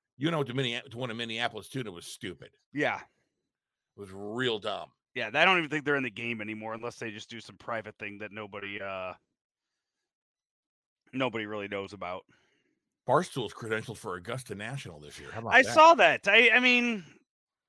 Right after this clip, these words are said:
Speaker 2: uh, you're not allowed to
Speaker 1: They're
Speaker 2: have
Speaker 1: legitimate.
Speaker 2: phones and stuff, so
Speaker 1: They're legitimate. They're a legitimate news gathering organization. Why would
Speaker 2: They
Speaker 1: they
Speaker 2: do.
Speaker 1: be allowed?
Speaker 2: And, and their golf coverage,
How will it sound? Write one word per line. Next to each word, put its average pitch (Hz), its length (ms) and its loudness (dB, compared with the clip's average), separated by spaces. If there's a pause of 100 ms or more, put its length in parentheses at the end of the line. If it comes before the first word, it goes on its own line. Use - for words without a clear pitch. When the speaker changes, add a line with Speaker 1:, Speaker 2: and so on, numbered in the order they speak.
(200)
Speaker 2:
uh, 190 100 4 (280)
you're 196 160 0
not 208 180 4
allowed 220 240 6
to 202 60 10
Speaker 1:
They're 180 40 4
Speaker 2:
have 196 200 8
Speaker 1:
legitimate. 170 220 -2
Speaker 2:
phones 160 340 -4
and 151 140 -8
stuff, 160 440 0
so 185 540 2 (260)
Speaker 1:
They're 370 120 0
legitimate. 165 560 2
They're 208 140 4
a 214 60 6
legitimate 131 440 2
news 117 220 -2
gathering 113 360 -2
organization. 127 720 -2
Why 202 160 2
would 269 180 -2
Speaker 2:
They 370 120 6
Speaker 1:
they - 0 -
Speaker 2:
do. 403 60 0
Speaker 1:
be 370 140 4
allowed? 185 100 0
Speaker 2:
And, 262 160 6 (100)
and 269 160 6
their 277 160 8
golf 196 480 4
coverage, 131 840 -2